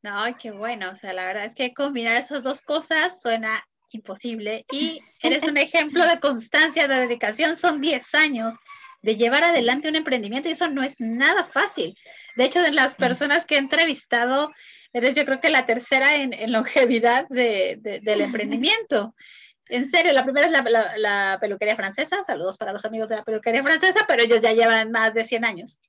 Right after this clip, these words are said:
Speaker 1: Y es un
Speaker 2: Claro.
Speaker 1: negocio na-, eh, pues, familiar, ¿no? Pero de emprendedoras, la verdad es que me da mucho gusto tenerte con nosotras. Eres una mujer muy movida. He visto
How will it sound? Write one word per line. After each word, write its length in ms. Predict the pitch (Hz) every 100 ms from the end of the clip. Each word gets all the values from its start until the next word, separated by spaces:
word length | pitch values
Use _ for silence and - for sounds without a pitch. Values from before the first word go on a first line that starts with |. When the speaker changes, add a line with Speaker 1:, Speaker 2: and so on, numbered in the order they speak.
| - - - - -
Speaker 1:
Y 120 | 240 294
es 100 | 311
un 120 | 302
Speaker 2:
Claro. 20 |
Speaker 1:
negocio 440 | 269 233 254 254 233
na-, 200 | 220 220 214
eh, 540 | 190 190 180 156 151 _ -
pues, 200 | 196 -
familiar, 500 | 220 208 226 294 - - _ _ _
¿no? 240 | 196 233 370 - - - _ -
Pero 320 | 247 240 240
de 80 | 240
emprendedoras, 800 | 233 226 214 220 247 269 277
la 100 | 220
verdad 200 | 196 214
es 100 | 226
que 140 | 233 202
me 100 | 208
da 100 | 208
mucho 260 | 277 330 320
gusto 240 | 320 320
tenerte 340 | 262 247 254
con 140 | 247 220
nosotras. 720 | 220 - 254 254 247 262 -
Eres 340 | 214 208 208
una 140 | 214 214
mujer 380 | 202 226 220
muy 200 | 240 339 370
movida. 500 | 269 233 202 220 233
He 80 |
visto 340 | 214 208 226